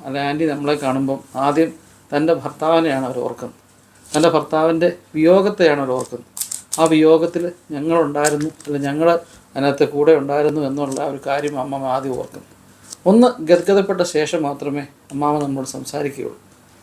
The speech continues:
ഞാൻ പറയായിരുന്നു മറ്റാരിലും അങ്ങനൊരു കാര്യം, കാരണം ചില ആൾക്കാർ പറയും, "കാലം മുറിവുകളെ മ-, മറയ്ക്കും, അല്ലെ മായ്ക്കുവാൻ." ഒരിക്കലുമില്ല. കാലം ഒരു മുറിവും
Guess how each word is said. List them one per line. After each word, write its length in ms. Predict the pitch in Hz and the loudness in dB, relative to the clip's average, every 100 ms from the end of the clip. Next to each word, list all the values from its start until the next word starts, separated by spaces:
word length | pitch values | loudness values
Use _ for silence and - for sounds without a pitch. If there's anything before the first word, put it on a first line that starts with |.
| _ - | _ -4
ഞാൻ 100 | 165 | 2
പറയായിരുന്നു 480 | 170 170 165 147 139 127 _ 151 | 6 8 6 4 -4 -8 _ -10
മറ്റാരിലും 680 | 143 160 156 165 175 180 160 | -4 0 2 2 0 -2 0
അങ്ങനൊരു 380 | 160 160 147 151 - _ _ _ | 0 0 0 -4 -8 _ _ _
കാര്യം, 320 | 139 143 135 - | -2 0 -2 -4
കാരണം 320 | 139 147 160 - _ _ - | -2 0 -2 -4 _ _ -2
ചില 140 | 160 165 | 4 4
ആൾക്കാർ 340 | 160 143 156 | 4 4 4
പറയും, 340 | 151 147 143 - - 80 131 113 - | 6 4 4 0 -14 -12 -12 -10 -2
"കാലം 380 | 151 165 170 185 - | 4 6 6 2 -8
മുറിവുകളെ 420 | 151 147 156 156 - - _ - | -4 2 4 2 0 -10 _ -14
മ-, 260 | 147 143 - 147 | -8 -6 -6 -6
മറയ്ക്കും, 480 | 143 147 147 170 151 | -2 -4 -2 -4 -4
അല്ലെ 160 | 151 143 | -4 0
മായ്ക്കുവാൻ." 540 | 147 156 175 175 135 - _ _ _ _ _ _ _ _ - | 4 4 4 0 -2 -4 _ _ _ _ _ _ _ _ 0
ഒരിക്കലുമില്ല. 500 | 180 180 220 170 127 - _ _ _ _ _ | 2 6 6 6 2 -12 _ _ _ _ _
കാലം 380 | 151 156 180 196 - - | 0 4 4 2 -2 0
ഒരു 180 | 175 220 | 2 4
മുറിവും 400 | 185 170 185 | 2 2 0